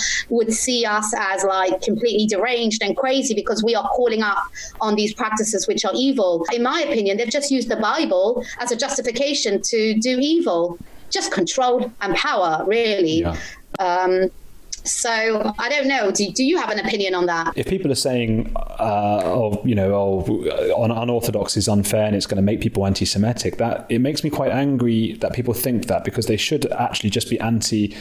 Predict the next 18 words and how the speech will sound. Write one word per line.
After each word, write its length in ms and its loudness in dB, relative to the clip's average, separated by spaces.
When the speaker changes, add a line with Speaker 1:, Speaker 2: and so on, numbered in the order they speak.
Speaker 2:
the 100 0
Haredi 440 2
community 760 0
for 220 -4
the 60 0
reasons 400 2
that 100 0
you 260 4
are 320 0
stating. 460 -2
That's 200 -2
my, 360 -2
that's 200 -4
my 160 0
two 220 -2
cents 340 -2
on 100 0
it. 120 -4